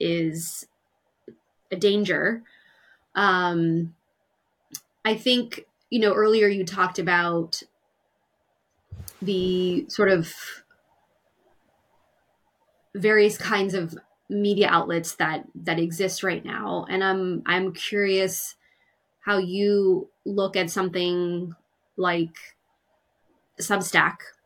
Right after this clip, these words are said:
you know, or even X, you know, formerly Twitter. Um, I know we connected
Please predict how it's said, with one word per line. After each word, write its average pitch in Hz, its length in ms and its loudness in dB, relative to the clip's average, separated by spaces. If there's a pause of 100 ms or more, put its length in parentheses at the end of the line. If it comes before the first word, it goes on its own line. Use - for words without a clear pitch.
(240)
you 185 120 -2
know, 160 320 -2
or 170 520 -2 (540)
even 180 520 0
X, - 500 -2
you 175 100 -4
know, 160 180 -4 (160)
formerly 165 440 -2
Twitter. 170 640 -2 (760)
Um, 160 720 -2
I 202 60 0
know 190 120 2
we 185 180 0
connected 170 560 -2